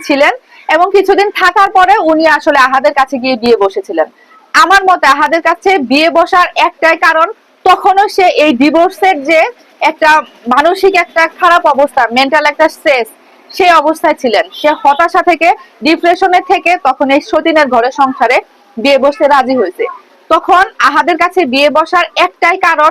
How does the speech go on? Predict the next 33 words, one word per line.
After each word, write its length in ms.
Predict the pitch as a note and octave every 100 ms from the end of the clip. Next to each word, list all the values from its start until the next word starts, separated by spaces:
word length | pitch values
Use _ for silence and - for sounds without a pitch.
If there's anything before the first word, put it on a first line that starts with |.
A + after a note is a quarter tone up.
| G4
একটাই 400 | C4 - D#4 D#4+
রিজন, 380 | C#4+ C#4+ D#4 F4+
সেটা 260 | D4+ C4 C#4
হচ্ছে 300 | C#4+ C#4+ C#4+
যে 120 | C#4+
ওই 120 | A#3
যে 140 | G#3+ - _ _ _ A3
বিয়ের 340 | G#3+ C#4+ D#4+
পরে, 260 | E4 E4 F4+ B4 C#4
ডিভোর্সের 580 | A3+ C4 D#4+ - F#4+ F4+
পরে 260 | F4 D#4+
বাবার 340 | C4 C4 C4+ C4
বাড়িতে 380 | C4 B3+ C4 B3
যে, 340 | B3+ A#3+ G#3+ - _ _ _ _ A3 G#3
যে 180 | C#4 D#4
অভিজ্ঞতার 600 | D4 F4 E4 D#4+ E4 D#4+
সম্মুখীন 500 | D#4+ C#4+ D4 E4+ D4
মেয়েদের 280 | C#4+ C4 C#4
হতে 180 | A#3+ A#3+
হয়, 200 | C4+ C4+ - - -
উনি 220 | D#4+ F4 E4+
সেই 140 | D#4+
অভিজ্ঞতার 480 | C#4 D4+ B3+ C#4+ C#4+
সম্মুখীন 440 | C#4 A#3+ - A#3+
হয়েছিলেন। 480 | A#3 G3 F#3+ F3 D#3
ডিভোর্সের 580 | G#3 B3 D4+ D#4+ F4+ D#4
পরে 340 | D#4+ C#4 C4 - _ _
বাবার 320 | G#3+ C4 D#4 D4+
বাড়িতে 280 | D#4 D#4
থাকা 240 | D4 C#4+ C#4
কি 180 | - D#4+
পরিমাণ 360 | F4 F4+ F4+
কষ্টের, 400 | E4 C4+ - B3